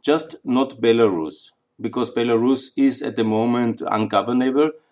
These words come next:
with Lukashenko having usurped the presidency after the legitimate, uh, elections,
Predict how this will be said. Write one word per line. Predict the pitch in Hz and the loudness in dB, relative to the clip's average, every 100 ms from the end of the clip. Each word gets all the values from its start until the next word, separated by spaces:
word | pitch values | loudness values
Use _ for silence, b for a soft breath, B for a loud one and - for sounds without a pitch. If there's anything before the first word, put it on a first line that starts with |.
| b | b
with | 117 113 | 0 0
Lukashenko | 120 117 120 113 104 107 131 113 104 | 0 -2 -2 -4 -2 -2 -2 -2 -2
having | 107 117 110 110 | -4 -2 -2 -2
usurped | 101 - 107 110 120 - | -4 -2 -2 0 -2 -2
the | |
presidency | - 98 92 123 117 117 - 113 | -6 -6 -6 -6 -4 -4 -4 -4
after | 98 - 104 | -4 -6 -4
the | 110 104 | -2 0
legitimate, | 104 110 - 110 107 110 107 | 0 -4 -4 -4 -2 -2 -4
uh, | - | -4
elections, | 104 104 107 98 - - 139 - | -4 -4 -4 -6 -6 -2 -2 -4